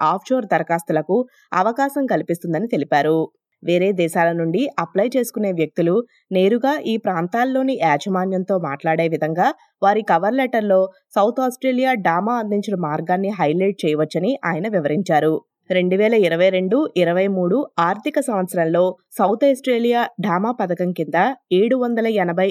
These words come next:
యజమాని ప్రాయోజిత స్థానాలను ఆమోదించారు. డామా ద్వారా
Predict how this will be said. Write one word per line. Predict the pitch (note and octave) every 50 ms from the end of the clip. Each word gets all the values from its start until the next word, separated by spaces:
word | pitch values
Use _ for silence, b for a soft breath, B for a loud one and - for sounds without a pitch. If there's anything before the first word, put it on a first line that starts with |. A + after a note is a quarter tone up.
| - - -
యజమాని | F3 F3 - A3 A3+ A#3+ C4 C#4+ C#4+
ప్రాయోజిత | A#3+ - G3 E3+ D#3+ F3 F#3 G3 F#3+ A3 F3+ G3+
స్థానాలను | G3+ - - G#3 E3 E3 D#3+ D3+ D3+ D3+ G3 D4 - -
ఆమోదించారు. | E3+ E3 D#3 D#3 D#3+ D#3+ D#3+ D#3+ E3 - E3 D#3+ D#3+ D#3 D#3 - _ _ _ _ _ _ _ -
డామా | D#3 E3+ E3+ E3+ F3 E3+ F3
ద్వారా | E3 D#3+ D3+ D3+ D#3+ G3